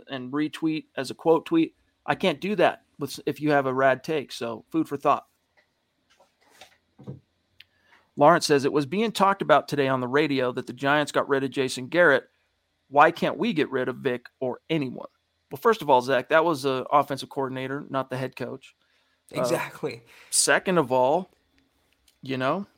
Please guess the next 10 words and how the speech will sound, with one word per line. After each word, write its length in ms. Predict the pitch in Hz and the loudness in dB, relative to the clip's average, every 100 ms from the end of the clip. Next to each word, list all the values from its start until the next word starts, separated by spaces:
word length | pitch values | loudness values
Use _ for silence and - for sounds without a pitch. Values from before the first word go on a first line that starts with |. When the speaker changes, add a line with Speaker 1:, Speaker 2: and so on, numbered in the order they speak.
| _ _ _ _ _ _ | _ _ _ _ _ _
Speaker 1:
Vic 260 | 151 143 165 | -8 -4 -6
Fangio, 960 | - 160 165 156 160 156 156 156 135 143 _ _ - | -2 -2 -2 -2 2 4 4 2 -2 -8 _ _ -20
<sighs> 60 | - - _ _ _ _ _ _ _ _ _ _ | -20 -20 _ _ _ _ _ _ _ _ _ _
trying 240 | - 180 165 | -4 -2 0
to 60 | |
think. 340 | - 135 110 _ _ _ _ _ _ _ _ _ _ _ _ _ _ _ _ _ _ _ _ _ - | -4 -6 -8 _ _ _ _ _ _ _ _ _ _ _ _ _ _ _ _ _ _ _ _ _ -2
Josh 280 | 165 202 | 2 2
McDaniels, 560 | 240 196 165 196 185 139 | 0 -2 0 2 0 0
I 40 | |
believe, 800 | 135 131 127 139 175 127 - - | 0 0 -2 0 0 -2 -6 -16